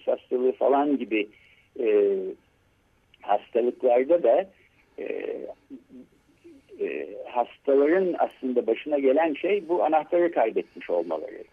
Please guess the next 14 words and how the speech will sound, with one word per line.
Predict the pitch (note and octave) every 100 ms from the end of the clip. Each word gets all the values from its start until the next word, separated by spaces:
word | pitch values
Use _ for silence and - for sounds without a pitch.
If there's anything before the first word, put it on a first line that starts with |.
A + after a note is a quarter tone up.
| _ F2+
E, | F2 E2+ - E2 E2 - -
belleklerindeki | G#2 A2 A#2+ - B2 A#2+ B2+ A#2+ A#2 C#3
bilgilere | B2 A2+ G2+ G#2+ A#2+ F3 F#3 -
nasıl | C3 E3 -
ulaşacaklarını, | C3 G#2+ A2+ A#2 - G#2+ - G2 G#2 C#3
nasıl | B2+ - A#2
erişeceklerini, | G#2+ G#2 - G2 _ - G2+ - G#2+ G#2+ A#2 A2+ - _ _ _ _
e, | G2+ G2 - G2+ - - -
kaybetmiş | F#2 F2+ E2 - -
olmaları, | F2 E2+ E2+ - - -
bunun | G#2 G#2
yolunu | G#2 G#2 A2
kaybetmiş | - F2 E2 - - -
olmaları. | E2+ - - E2